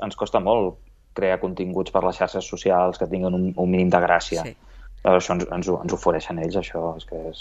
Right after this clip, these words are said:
Speaker 1: <laughs> vaja, és que una cosa que nosaltres estaríem quaranta hores pensant,
Speaker 2: Mm.
Speaker 1: ells en un moment ja, ja ho tenen pensat i ideat i, <laughs> i
Speaker 2: I
Speaker 1: gravat i
Speaker 2: creat,
Speaker 1: tot.
Speaker 2: i creat i compartit, no? I
Speaker 1: Sí,
Speaker 2: ja,
Speaker 1: sí,
Speaker 2: doncs,
Speaker 1: sí.
Speaker 2: a, sumant plays i
Speaker 1: Sí.
Speaker 2: visualitzacions. Per acabar, Albert,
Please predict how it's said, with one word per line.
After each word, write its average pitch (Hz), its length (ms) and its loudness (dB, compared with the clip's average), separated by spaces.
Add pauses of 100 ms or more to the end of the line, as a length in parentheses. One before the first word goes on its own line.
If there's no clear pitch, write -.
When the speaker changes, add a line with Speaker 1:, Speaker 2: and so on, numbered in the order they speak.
(100)
Speaker 1:
<laughs> - 440 4
vaja, 92 240 6 (500)
és - 160 2
que - 80 8
una 101 160 8
cosa 101 140 8
que 101 80 6
nosaltres 95 240 4
estaríem 98 420 4
quaranta 101 400 2
hores 98 240 2
pensant, 101 400 -2
Speaker 2:
Mm. 98 60 -2
Speaker 1:
ells 90 100 -2
en 95 140 -2
un - 40 -2
moment 90 320 0
ja, 90 220 6
ja 87 140 6
ho 87 100 0
tenen 87 240 0
pensat 90 560 6
i 95 300 4
ideat 87 500 4
i, 104 60 6 (180)
<laughs> - 640 -4
i 120 80 8
Speaker 2:
I - 0 -
Speaker 1:
gravat 101 180 10
i - 60 10
Speaker 2:
creat, 175 380 8
Speaker 1:
tot. - 100 -4
Speaker 2:
i - 20 -4
creat 190 340 4
i 240 40 -4
compartit, 214 720 2
no? 254 300 4 (100)
I 208 160 2
Speaker 1:
Sí, 220 140 8 (100)
Speaker 2:
ja, 170 140 10
Speaker 1:
sí, - 80 -6
Speaker 2:
doncs, 202 120 8
Speaker 1:
sí. 208 60 10
Speaker 2:
a, 165 240 8
sumant 180 640 6
plays 180 320 6
i 185 60 8
Speaker 1:
Sí. - 100 6
Speaker 2:
visualitzacions. 165 880 6
Per 165 160 4
acabar, 165 400 6
Albert, 175 400 2